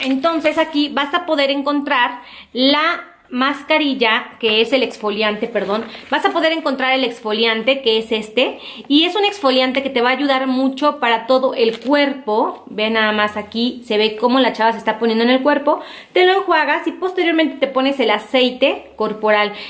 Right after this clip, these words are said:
Este aceite te va a servir tanto para el cabello como para el cuerpo. Y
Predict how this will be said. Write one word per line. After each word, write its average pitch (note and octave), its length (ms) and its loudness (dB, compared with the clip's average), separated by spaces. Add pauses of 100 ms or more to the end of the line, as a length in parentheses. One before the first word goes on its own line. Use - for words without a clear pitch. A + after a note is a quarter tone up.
Este E4+ 300 0
aceite C#4+ 480 0
te C4+ 140 0
va B3 60 2
a B3 40 2
servir B3+ 380 0
tanto B3+ 500 0
para C4+ 240 2
el B3+ 160 0
cabello C4 540 0
como D#4 360 2
para C4+ 380 2
el G3 220 -4
cuerpo. F#3+ 440 -2 (280)
Y C#4 100 2